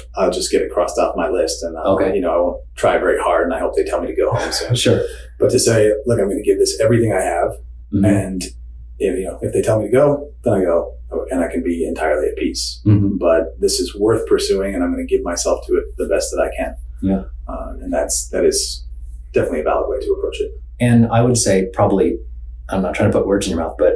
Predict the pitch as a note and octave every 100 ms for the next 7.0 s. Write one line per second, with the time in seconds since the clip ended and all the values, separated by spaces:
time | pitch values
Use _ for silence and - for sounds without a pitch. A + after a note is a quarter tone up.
0 | - F2+ - G#2+ G2+ F#2+ G#2 F#2+ - -
1 | A#2 - - - - A#2+ B2 - - -
2 | - E2+ E2 F#2 - F#2+ F#2 F2+ F2 -
3 | - - G2 F2+ E2+ - - - A#2+ B2
4 | G2 G#2+ G2+ G2+ - G2+ G#2+ - A2 -
5 | - - - - G#2 G#2 - G2 F#2+ -
6 | - G2+ F#2+ F#2+ F2+ E2 F2 F2+ - -